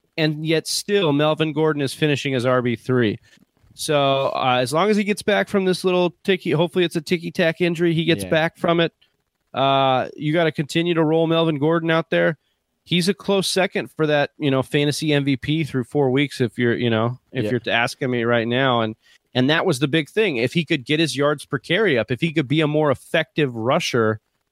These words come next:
Speaker 1: he was always gonna be a guy you're like, "Oh, if he's in the top five, I'm not surprised."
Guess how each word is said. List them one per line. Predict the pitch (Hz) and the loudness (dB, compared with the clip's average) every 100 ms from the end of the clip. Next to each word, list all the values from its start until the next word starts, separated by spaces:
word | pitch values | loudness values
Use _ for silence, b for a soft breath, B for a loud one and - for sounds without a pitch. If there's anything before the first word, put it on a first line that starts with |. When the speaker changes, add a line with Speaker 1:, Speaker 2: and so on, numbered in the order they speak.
| _ | _
Speaker 1:
he | - 175 | -2 0
was | 160 139 | 0 0
always | 143 170 156 | 2 2 0
gonna | 139 143 | 2 0
be | 113 147 147 | 2 0 0
a | |
guy | 123 131 | 2 2
you're | 131 123 | 2 2
like, | 120 117 - | 0 -2 0
"Oh, | 156 | 0
if | 127 | 0
he's | 143 123 | -2 -4
in | 135 | -4
the | 120 | -2
top | 139 120 | -2 -2
five, | - 131 | 0 0
I'm | 113 113 | 0 -4
not | 107 | -6
surprised." | - 101 113 98 - - | -6 -4 -2 -2 -4 -20